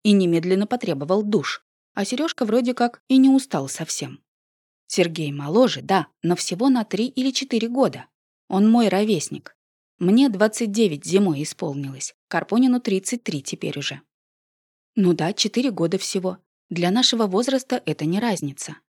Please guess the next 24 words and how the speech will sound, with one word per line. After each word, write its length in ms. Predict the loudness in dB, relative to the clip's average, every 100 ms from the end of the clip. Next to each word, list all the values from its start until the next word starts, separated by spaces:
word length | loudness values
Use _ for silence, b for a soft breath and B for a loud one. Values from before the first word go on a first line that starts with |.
| _ _ _
Здоровьем 640 | -6 -2 0 2 4 4 4
они 180 | 4 4
оба 300 | 4 4 2
тоже 360 | 2 2 2
не 140 | -2 -4
обделены. 640 | -2 2 2 2 0 -6 _ _ _
Видимо, 460 | -2 4 6 6 6
у 20 |
Мирона 420 | 4 2 0 0
все 240 | -2 -2 -2
в 80 | -2
плане 340 | -2 0 -2
бизнеса 520 | -4 -2 0 0 0
и 120 | -2
личной 340 | -2 -6 -6 -6
жизни 380 | -2 2 2 0 b
совсем 440 | -4 -2 2 2
плохо, 400 | 2 0 0 -6
если 320 | 0 0 2 -2
это 180 | -2
так 280 | -4 -4 0
на 60 | 0
него 260 | 0 -2
давит. 480 | -2 -2 -4 -12 -20